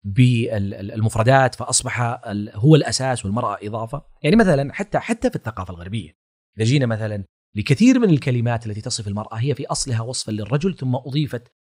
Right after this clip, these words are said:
آه، هي زائدة عليه. فتقول مثلًا women. women إذا شلت ال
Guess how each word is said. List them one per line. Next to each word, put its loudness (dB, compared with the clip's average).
آه، -2
هي 6
زائدة 0
عليه. -14
فتقول 2
مثلًا -2
women. 0
women 6
إذا -4
شلت -6
ال -10